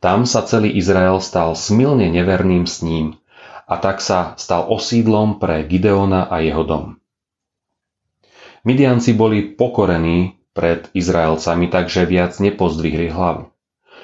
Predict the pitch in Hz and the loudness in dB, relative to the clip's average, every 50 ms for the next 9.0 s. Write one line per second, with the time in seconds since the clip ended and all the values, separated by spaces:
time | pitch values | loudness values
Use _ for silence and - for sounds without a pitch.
0 | - _ _ - 98 95 92 95 98 101 101 101 101 95 92 90 87 85 85 82 | -20 _ _ -2 0 2 2 2 2 2 2 2 2 2 2 2 2 2 0 -2
1 | 78 - - - 107 107 107 104 - 101 98 92 95 92 - 95 87 - - 85 | -4 -8 -4 -2 0 0 0 2 0 0 0 0 0 0 0 0 0 0 -2 -4
2 | 76 - - 82 80 82 87 85 - - 87 85 80 78 76 85 82 82 78 78 | -4 -2 -2 0 0 0 0 -2 -4 -4 -2 -2 0 0 0 0 -2 -2 -2 -2
3 | 87 87 82 80 73 - 73 76 - - _ _ _ _ _ _ _ _ _ _ | 0 0 0 -2 -2 -4 -8 -12 -16 -20 _ _ _ _ _ _ _ _ _ _
4 | - _ _ _ _ _ _ _ _ _ _ _ _ _ 90 98 117 135 139 110 | -20 _ _ _ _ _ _ _ _ _ _ _ _ _ 0 2 2 2 2 2
5 | 87 87 85 85 82 85 87 92 101 107 - - _ _ _ _ - 87 87 85 | 2 0 0 2 2 2 0 0 -2 -4 -8 -12 _ _ _ _ -2 0 0 0
6 | 85 80 - - 82 80 78 78 - - 90 90 101 98 - - - 92 78 90 | 0 0 -2 -2 -2 -2 -2 -4 -2 0 2 2 2 0 -4 -2 -2 -2 0 0
7 | 82 - - - 90 90 90 95 101 - - - 87 78 80 80 87 92 110 107 | -2 -4 -2 0 0 2 2 0 -2 -4 -4 -4 -4 -2 -2 -2 0 0 2 2
8 | 113 107 107 95 85 82 73 - - 87 85 85 82 80 80 80 80 80 78 - | 2 2 2 0 -2 -4 -6 -4 -2 -2 0 0 0 -2 -2 -4 -4 -6 -10 -16